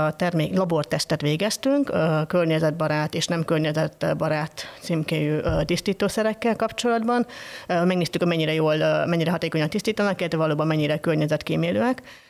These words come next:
Ö, és, ö, és egyértelműen azt mutatta ki a tesztünk, hogy nagyon sok termékkategória, mint mosószereknél, kézi mosogatószereknél, mosoporoknál, stb., hogy, ö,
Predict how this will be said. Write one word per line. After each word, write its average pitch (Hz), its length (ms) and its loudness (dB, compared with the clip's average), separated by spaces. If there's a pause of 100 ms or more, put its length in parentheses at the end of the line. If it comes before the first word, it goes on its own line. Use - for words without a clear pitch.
(120)
Ö, 165 180 2
és, 165 440 0
ö, 165 340 2
és 165 300 0
egyértelműen 170 560 0
azt - 80 -6
mutatta 170 340 -2
ki 170 120 -2
a 151 120 0
tesztünk, 214 500 0
hogy 175 200 2
nagyon 151 240 2
sok 151 260 -2
termékkategória, 170 720 0 (140)
mint - 140 0
mosószereknél, 160 760 -2
kézi 165 260 -2
mosogatószereknél, 156 1200 -2
mosoporoknál, 156 680 -2
stb., 208 400 -2 (460)
hogy, 175 220 0
ö, 170 300 4